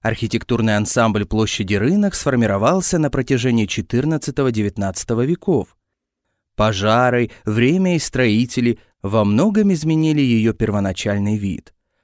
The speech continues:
Последний значительный пожар, во время которого сгорела практически вся деревянная застройка Львова, произошёл в тысяча пятьсот двадцать седьмом году. Над возведением всего центра Львова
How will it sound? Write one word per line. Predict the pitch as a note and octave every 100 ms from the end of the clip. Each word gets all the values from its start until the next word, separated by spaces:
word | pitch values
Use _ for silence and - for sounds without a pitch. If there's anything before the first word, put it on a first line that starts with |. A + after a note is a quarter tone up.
| _
Последний | - F#2+ - A2+ F3 F3+ D#3
значительный | C3+ A#2+ B2 A#2 G#2+ F#2+
пожар, | G2+ G2+ F3+ A3+ - _ -
во | C3
время | B2 A2
которого | G#2 D3 D#3 A#2+ A2+
сгорела | A2 C3 A#2 A2
практически | A#2+ - A2+ A2+ - A#2+
вся | - A#2
деревянная | G2+ A2 A2 G#2 G#2
застройка | G#2 B2+ - A2 C3
Львова, | D3 D#3+ A#2 F#2 - - _ _
произошёл | A2+ G#2+ G2 - G3 A3+
в | -
тысяча | A#3+ A#3 G3+ G3
пятьсот | - C#3 - C#3+
двадцать | A2+ A2 A#2+ -
седьмом | G#2+ G#2+ G#2
году. | A#2 A#2+ F#2+ - _ _ _ _ _ _ _
Над | B2 G#2+
возведением | A#2 A2 G#2 B2+ G3 F#3+ D#3
всего | - C3+ A2+
центра | - C3+ A2 G2+
Львова | G2 G2+ F#3+ G#3